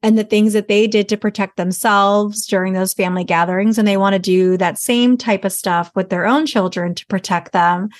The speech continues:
from certain types of, you know, food and or body talk. Can we talk a little bit about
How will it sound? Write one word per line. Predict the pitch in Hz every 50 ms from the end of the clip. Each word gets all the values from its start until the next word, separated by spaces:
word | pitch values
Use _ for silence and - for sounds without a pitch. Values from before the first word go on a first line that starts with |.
| - - - - _ _
from | - 214 202
certain | 208 208 - 220 - - 202
types | 196 - - 180 180 - -
of, | 190 170 170 170 185 185 - _ _ _ _ _ -
you | 220 208
know, | 190 185 165 165 170 175 - 214
food | - - - - 247 233 226 220 214 214 214 214 214 - -
and | 214 196 190 190
or | 185 180
body | 175 - 180 165 165 175 180 180 185
talk. | - - 175 160 151 160 160 - _ - - - - - - - _ -
Can | - 285 302 277 285
we | 294 330 381 427
talk | - - - 220 190 196 202
a | - 214
little | 208 202 202 214 208
bit | 208 214 214 214 -
about | 196 190 180 190 175 175 175 180 180 180 180 185 -